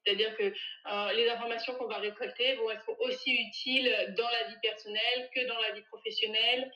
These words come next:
Ça va être extrêmement utile, je trouve, concernant les enfants, savoir quel genre de repos, pourquoi ils ont certaines sensibilités.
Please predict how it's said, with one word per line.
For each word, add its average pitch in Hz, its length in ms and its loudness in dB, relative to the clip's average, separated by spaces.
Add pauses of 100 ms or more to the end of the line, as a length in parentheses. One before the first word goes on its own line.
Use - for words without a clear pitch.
(300)
Ça 226 80 2
va 220 60 10
être 220 220 6 (360)
extrêmement 254 540 2
utile, 254 480 2
je 226 100 4
trouve, 269 420 0 (300)
concernant 240 400 -2
les 220 180 2
enfants, 277 420 -4 (320)
savoir 226 320 -2 (160)
quel 254 180 2
genre 233 200 0
de 220 80 4
repos, 254 640 2 (260)
pourquoi 247 300 2
ils 247 200 4
ont 240 360 -4
certaines 240 380 -6
sensibilités. 233 1080 2